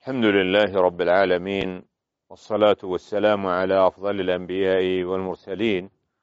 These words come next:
أما بعد، فلا زلنا في تطبيقات المسائل الأصولية، تطبيق المسائل الأصولية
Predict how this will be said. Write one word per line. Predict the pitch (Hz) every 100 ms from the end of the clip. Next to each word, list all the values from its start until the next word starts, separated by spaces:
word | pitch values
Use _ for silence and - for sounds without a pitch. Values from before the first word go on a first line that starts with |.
| _ _ _ _
أما | 120 110 98
بعد، | 110 104 107 104 98 - _ _ _ _ _ _ _ _ _
فلا | - 113 107 104 110 135 131
زلنا | 120 117 107 107 110 107
في | _ 107 104 104 101 98 - _ _
تطبيقات | 113 101 104 98 - 113 98 - _ _ _ _ _ _ _ _ _ _ _ _ _ _ _ _ _ -
المسائل | 117 107 - 113 107 101
الأصولية، | 92 87 - 110 98 107 101 90
تطبيق | - 110 101 127 123
المسائل | 110 98 92 117 104 101
الأصولية | 92 85 - 104 95 113 101 95 92